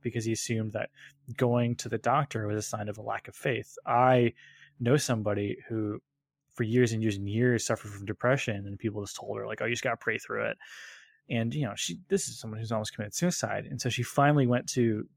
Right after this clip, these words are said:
the doctor, and they're like, "Oh, you just have a thyroid problem. Here." And they give her one medication, and she's been fine ever since because her body just wasn't, uh, filtering, uh, chemicals and fluids properly. You know, telling people misinformation. Like, there are so many people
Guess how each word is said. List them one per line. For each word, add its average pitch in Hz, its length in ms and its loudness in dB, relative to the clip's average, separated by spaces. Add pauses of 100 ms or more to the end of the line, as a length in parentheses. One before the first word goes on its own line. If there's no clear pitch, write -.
the - 80 -14
doctor, 139 400 0
and 110 100 2
they're 110 80 2
like, 110 140 0
"Oh, 139 60 6
you 131 80 6
just 143 60 2
have 139 80 0
a 110 40 -6
thyroid 131 320 2
problem. - 400 -6 (880)
Here." 127 240 4
And 131 140 0
they 123 40 6
give 123 120 4
her 113 100 2
one 113 160 2
medication, 120 560 2
and 113 100 -6
she's 113 140 -8
been 110 100 -6
fine 104 240 -4
ever 107 120 -10
since - 340 -10 (380)
because 117 240 -4
her 117 80 -4
body 107 220 2
just 123 120 -6
wasn't, 110 240 -4 (500)
uh, 101 360 0
filtering, 110 600 -2 (480)
uh, 113 140 -8 (140)
chemicals 117 360 -2
and 104 80 -8
fluids 175 240 2
properly. - 500 -6 (520)
You 135 100 -2
know, - 80 -4 (500)
telling 214 240 0
people 151 380 -6 (380)
misinformation. 127 880 -2
Like, 117 160 -4
there 175 180 4
are 165 60 4
so 165 180 2
many 143 120 2
people 135 500 0